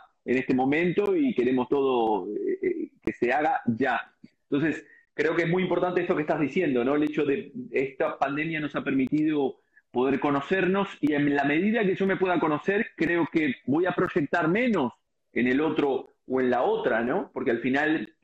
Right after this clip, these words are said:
si yo conozco mi, mis carencias y cuando ya las veo, soy honesto u honesta con,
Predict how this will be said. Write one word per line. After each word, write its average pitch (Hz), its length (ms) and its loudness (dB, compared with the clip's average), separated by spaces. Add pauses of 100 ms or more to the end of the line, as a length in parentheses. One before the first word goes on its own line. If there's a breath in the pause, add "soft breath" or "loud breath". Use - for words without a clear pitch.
(240)
si 123 140 -4
yo 143 140 0
conozco 156 380 0
mi, 156 360 -2
mis 147 200 -2
carencias 180 640 0 (300)
y 127 120 0
cuando 139 280 2
ya 143 180 2
las 147 200 0
veo, 175 580 0
soy 143 300 0 (320)
honesto 151 760 0
u 123 160 0
honesta 143 380 0
con, 120 180 2